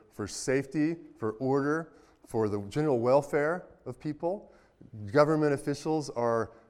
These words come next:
are actually ministers, the Bible says, for, for our good. But it's one of five. It's not the whole enchilada. So you've got, along with,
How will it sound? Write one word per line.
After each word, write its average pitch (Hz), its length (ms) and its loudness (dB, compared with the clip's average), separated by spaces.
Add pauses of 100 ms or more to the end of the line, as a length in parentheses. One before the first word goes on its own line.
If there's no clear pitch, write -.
are 117 280 0
actually 135 280 -2
ministers, 135 600 -2
the 98 60 -8
Bible 95 280 -4
says, 82 360 -10
for, 107 220 -6
for 123 180 -6
our 123 120 0
good. 139 300 -6 (600)
But 151 100 4
it's 175 140 4
one 190 160 8
of 185 80 2
five. 160 360 4 (360)
It's 131 160 -10
not 160 200 -2
the 156 80 -2
whole 151 280 4
enchilada. 131 480 0 (540)
So - 160 -6
you've 131 120 0
got, 139 180 8
along 143 340 4
with, 131 300 -2